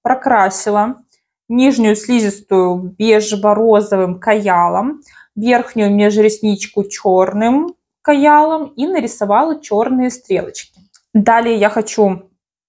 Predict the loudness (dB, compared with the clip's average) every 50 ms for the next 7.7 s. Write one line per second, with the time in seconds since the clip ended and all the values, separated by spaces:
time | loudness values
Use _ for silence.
0 | _ _ _ _ _ _ _ -2 0 2 2 2 2 2 2 2 2 4 2 0
1 | -2 -4 -6 -8 -6 -4 -2 -2 -2 -2 -2 -2 -2 0 0 0 -2 -4 -4 -2
2 | 0 0 0 0 0 2 2 2 4 4 2 2 2 4 2 2 0 -2 -4 -2
3 | -2 -2 -2 -2 -6 -12 _ _ _ _ _ _ -4 0 2 2 2 0 -2 -4
4 | -2 0 2 2 2 2 2 2 2 2 2 2 2 0 -4 -10 _ _ _ _
5 | _ _ _ _ _ _ _ _ _ _ _ _ _ _ _ -8 -6 -4 -2 0
6 | 2 2 2 2 2 0 0 0 0 0 0 2 0 0 0 -2 -2 -4 -6 -2
7 | -2 0 0 -2 -4 -10 -8 -2 -2 -2 -2 -2 -6